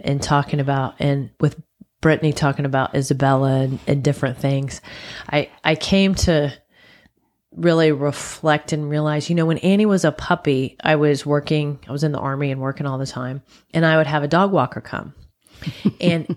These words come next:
Speaker 1: Annie was the type, 'cause she's a Border Collie mix, she would stalk when the cars came. And she was really doing, and then she would bite at the leash. She was doing all these anxious,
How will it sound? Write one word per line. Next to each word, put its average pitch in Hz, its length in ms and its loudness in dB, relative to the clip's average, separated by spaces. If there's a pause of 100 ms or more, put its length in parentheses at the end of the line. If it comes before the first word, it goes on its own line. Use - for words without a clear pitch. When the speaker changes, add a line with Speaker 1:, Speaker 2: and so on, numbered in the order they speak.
Speaker 1:
Annie 220 380 4
was 233 220 2
the 190 100 0
type, 147 340 -2
'cause 170 160 -6
she's 160 180 -4
a 180 60 0
Border 226 240 0
Collie 151 300 -2
mix, 131 440 -6 (360)
she - 320 0
would 190 200 2
stalk - 1000 -2 (180)
when 160 160 -4
the 165 80 -2
cars 240 440 2
came. - 440 -6 (1080)
And 170 460 2 (540)
she - 320 -2
was 170 300 0
really 196 420 2
doing, 175 400 -2
and 175 180 -2
then 190 140 2
she 190 160 -4
would 156 240 -2
bite 147 220 0
at 143 120 -4
the 107 120 -8
leash. 247 760 2 (420)
She - 160 -2
was 226 160 2
doing 202 220 2 (100)
all 214 240 2
these 233 320 0 (120)
anxious, 202 880 0